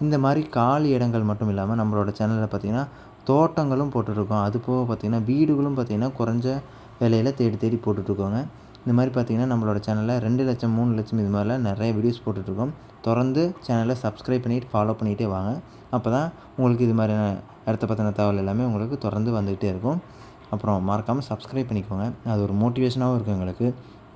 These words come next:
வாங்க, இந்த இடத்த பத்தி தகவல் தெரிஞ்சுக்கலாம். இந்த இடம் பார்த்தீங்கன்னா, ஒரு ஏக்கர் மூணு லட்சத்தி ஐம்பதாயிரம் சொல்லிட்டு இருக்காங்க.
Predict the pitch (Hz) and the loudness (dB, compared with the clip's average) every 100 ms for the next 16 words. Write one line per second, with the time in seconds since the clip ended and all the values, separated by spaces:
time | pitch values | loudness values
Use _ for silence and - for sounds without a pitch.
0 | - - - - - - - - - - | -20 -20 -20 -20 -20 -20 -20 -20 -20 -16
1 | - 135 135 135 120 117 117 120 104 101 | -4 0 2 2 2 0 0 0 -2 -4
2 | 101 - 143 - - - 110 101 98 127 | -10 -6 -6 -8 -18 -4 0 2 0 -2
3 | - 104 92 95 123 - - - - 147 | -2 -2 0 -2 -2 -4 -20 -12 -2 0
4 | 156 151 - 104 104 101 98 95 110 127 | 2 -2 -2 0 0 -2 -4 -2 -2 0
5 | 104 104 104 113 151 175 - - - _ | 0 0 0 -2 -4 -6 -10 -20 -20 _
6 | _ - 135 151 156 - - 127 123 123 | _ -2 2 2 0 -4 -6 0 0 0
7 | 120 185 - 123 117 110 107 120 127 123 | 2 0 2 2 4 4 4 4 2 0
8 | 107 107 - 95 101 | 2 2 2 2 2